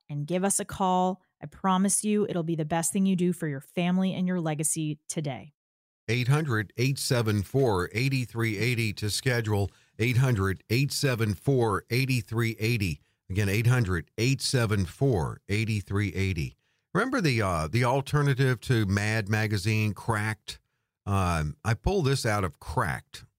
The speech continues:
Speaker 2: uh, from their website. Imagine this, it's cracked dot com.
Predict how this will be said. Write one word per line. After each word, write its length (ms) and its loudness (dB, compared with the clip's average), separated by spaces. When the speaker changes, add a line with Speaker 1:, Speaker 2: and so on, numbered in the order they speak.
Speaker 2:
uh, 280 0
from 100 2
their 120 2
website. 720 -2
Imagine 680 0
this, 400 -2
it's 160 -4
cracked 500 -4
dot 240 -2
com. 300 0